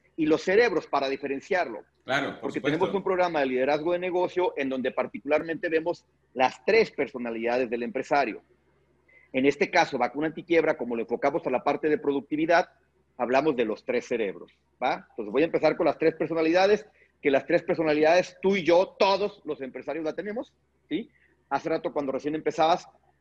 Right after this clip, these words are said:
Speaker 1: hablaste muy bien de, yo soy el, un, un gran cocinero, por eso tengo que abrir un, un restaurante,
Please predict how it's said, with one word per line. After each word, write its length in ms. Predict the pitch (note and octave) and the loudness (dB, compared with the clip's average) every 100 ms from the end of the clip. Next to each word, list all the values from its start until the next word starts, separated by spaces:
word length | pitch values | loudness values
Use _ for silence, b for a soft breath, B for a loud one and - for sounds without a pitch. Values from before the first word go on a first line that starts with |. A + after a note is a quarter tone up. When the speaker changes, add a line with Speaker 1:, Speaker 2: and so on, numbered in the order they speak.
| - | -2
Speaker 1:
hablaste 400 | C3 C#3+ D#3 F3+ | 0 2 0 0
muy 160 | D#3+ D3+ | 0 0
bien 200 | D#3 D#3+ | 0 2
de, 280 | C3+ - - | 0 0 -4
yo 140 | C#3+ | -2
soy 220 | - D#3+ | 2 0
el, 160 | D3 - | 0 -4
un, 260 | E3 D#3 C3+ | -8 -6 -6
un 160 | D3+ C3 | -6 2
gran 240 | D3+ D3+ | 4 4
cocinero, 500 | F3 F3 F3+ D#3 G3 | 0 0 2 2 2
por 140 | D3+ B2+ | 0 -2
eso 100 | B2+ | -2
tengo 240 | B2 C#3 | -2 2
que 160 | C3+ A#2 | 4 4
abrir 260 | G#2+ G#2 | 2 -2
un, 160 | A2 G2+ _ - | -6 -8 _ -12
un 100 | A#2 | -6
restaurante, 680 | B2 D#3+ E3 E3 F#3 F#3+ | -2 0 2 2 0 -4